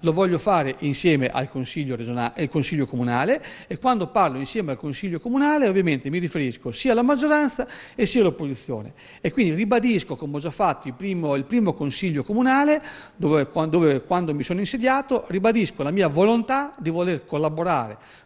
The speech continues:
con l'opposizione, ma anche la, l'opposizione deve dimostrare di voler collaborare con questo nuovo governo comunale.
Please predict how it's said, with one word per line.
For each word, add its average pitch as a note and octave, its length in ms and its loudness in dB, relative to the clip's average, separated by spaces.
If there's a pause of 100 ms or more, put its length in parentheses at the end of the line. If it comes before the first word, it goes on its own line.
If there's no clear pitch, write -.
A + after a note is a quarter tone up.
con D#3+ 80 0
l'opposizione, C4+ 800 2
ma D3+ 140 0
anche D#3+ 200 -2
la, C3+ 120 -2
l'opposizione A3 840 0 (300)
deve D#3+ 180 2
dimostrare F3+ 600 -4
di F3 80 -6
voler E3+ 260 -2
collaborare E3 560 0
con D3+ 160 -8
questo D3+ 300 -6
nuovo D#3+ 260 -2
governo C3+ 340 -2
comunale. A#2 520 -10